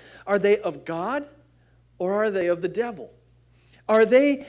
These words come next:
trying to lead us toward the truth, or are they trying to lead us astray? They'd come to a turning point.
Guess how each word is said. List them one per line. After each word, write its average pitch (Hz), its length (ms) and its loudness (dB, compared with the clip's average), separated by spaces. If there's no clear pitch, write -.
trying 262 300 -2
to 233 120 0
lead 233 300 0
us 262 360 -4
toward 226 520 0
the 180 80 0
truth, 277 640 -6
or 208 160 0
are 214 60 0
they 226 100 2
trying 247 380 -4
to 247 120 -4
lead 202 320 -6
us 175 320 -8
astray? 170 680 -6
They'd 214 320 2
come 294 440 -4
to 226 200 -2
a 196 60 2
turning 214 640 -6
point. - 520 -20